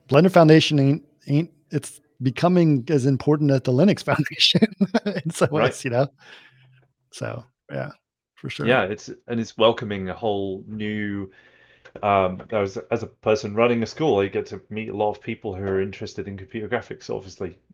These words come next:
Speaker 2: But
Speaker 1: Mm-hmm.
Speaker 2: the, the really interesting thing at the moment, where I think before there's been a lot of, um, mainly visual effects people, there's lots of new people being welcomed into this conversation, and people who have, there's always been a lot of hobbyists,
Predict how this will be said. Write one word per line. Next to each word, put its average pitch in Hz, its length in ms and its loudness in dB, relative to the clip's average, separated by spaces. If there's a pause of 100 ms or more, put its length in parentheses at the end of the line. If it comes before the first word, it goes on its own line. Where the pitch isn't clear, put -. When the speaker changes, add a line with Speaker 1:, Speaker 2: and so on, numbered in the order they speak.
(200)
Speaker 2:
But 107 260 -4
Speaker 1:
Mm-hmm. 113 160 -4
Speaker 2:
the, 95 380 0
the 95 240 -2 (320)
really 117 340 2
interesting 123 520 -6
thing 101 200 -6
at 98 80 -8
the 92 60 -10
moment, 95 480 -6
where 95 240 -2
I 95 60 -4
think 98 240 -10
before 98 400 -6
there's 95 100 -8
been 95 180 -10
a 98 60 -8
lot 98 160 -4
of, 95 160 -10 (640)
um, 92 340 -2
mainly 107 360 -2
visual 123 260 -2
effects - 260 -6
people, 95 360 -10
there's 95 200 -8
lots 110 240 -8
of 92 120 -18 (200)
new 107 420 -8 (240)
people 135 260 -8
being 90 240 -8
welcomed 95 380 -8
into 95 260 -14
this 87 120 -16
conversation, 90 760 -14 (100)
and 90 240 -14 (520)
people 101 300 -12
who 98 160 -10
have, 90 100 -8 (300)
there's 113 160 -8
always 110 220 -2
been 98 200 -4
a 92 60 -8
lot 92 120 -6
of - 100 -14
hobbyists, - 560 -10